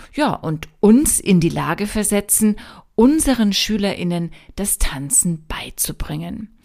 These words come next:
Und welchen Tanzstil wir vermitteln, spielt dabei keine Rolle. Letztlich sollten wir über die genannten Fähigkeiten verfügen,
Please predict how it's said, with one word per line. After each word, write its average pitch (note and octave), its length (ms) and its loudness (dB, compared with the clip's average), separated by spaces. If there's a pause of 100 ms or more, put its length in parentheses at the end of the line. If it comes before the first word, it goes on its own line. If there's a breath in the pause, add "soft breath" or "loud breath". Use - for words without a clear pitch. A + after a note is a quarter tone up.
(340 loud breath)
Und D#3 380 -8
welchen B3+ 420 0
Tanzstil D#3 680 -4 (280 loud breath)
wir G3+ 460 2
vermitteln, E3 560 -4
spielt - 720 -6
dabei E3 400 -4
keine D#3+ 460 -6
Rolle. D3 420 -6 (720 loud breath)
Letztlich - 380 -2
sollten B3 520 2
wir B3+ 300 0 (380 loud breath)
über A3+ 220 4
die G#3 100 0
genannten E3+ 480 0
Fähigkeiten E3+ 720 -4
verfügen, G3 840 -4